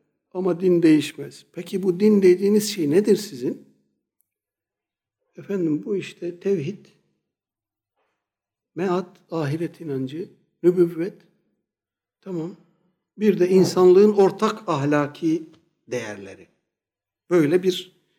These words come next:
e, fıkıh usulü ilkemiz var şu anda. İnsanlığın ortak ahlaki değerleri diye bir hüküm çıkartma, e, metodoloji, e,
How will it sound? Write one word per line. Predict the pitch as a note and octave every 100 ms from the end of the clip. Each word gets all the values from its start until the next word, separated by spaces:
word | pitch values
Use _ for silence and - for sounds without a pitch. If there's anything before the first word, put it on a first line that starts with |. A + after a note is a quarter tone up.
| _ _ _ _ _ _ -
e, | B2+ B2 A2+ A2+ A2+ A#2 A2+ A#2+
fıkıh | - D3+ F3 E3+ E3
usulü | C3+ D#3+ E3+
ilkemiz | F3 - D3+ D3+ C3
var | A2 F#2+
şu | - A2+
anda. | F#2 F#2 F2 _ _ _ _ _ _ _ _ _ _
İnsanlığın | C#3 C3+ - C3+ C3 D3+ F3+ F#3
ortak | C#3 C#3 - D#3+ - _ _ -
ahlaki | A2+ B2+ B2+ B2+ D#3+ C#3
değerleri | B2 B2+ A#2+ C3 D3
diye | C3 D#3
bir | D3+ E3 - _ _ _ _ _ _
hüküm | C3+ - F#3
çıkartma, | - - - A2+ _ D3+ F3+ F#3+ _ _ _ _ -
e, | A#2 A#2 A2+ -
metodoloji, | A#2 C3+ C#3+ C3 B2 A#2+ A#2 D#3 F3 F3 _ _
e, | C#3